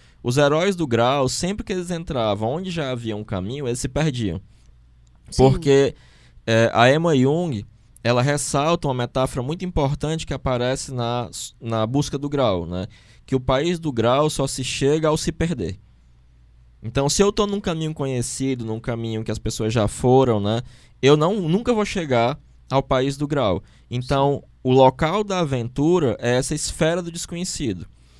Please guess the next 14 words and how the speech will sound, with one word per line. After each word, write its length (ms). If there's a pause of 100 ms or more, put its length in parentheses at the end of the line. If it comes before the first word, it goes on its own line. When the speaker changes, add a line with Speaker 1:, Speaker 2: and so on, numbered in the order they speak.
(140)
Speaker 1:
E 120
ali 400
ele 200
tem 460 (340)
uma, 520
um, 180 (480)
essa, 760 (580)
esse 220
insight 580
simbólico. 680 (200)
Speaker 2:
Sim. 360 (100)
Speaker 1:
E 100
depois 440
disso, 440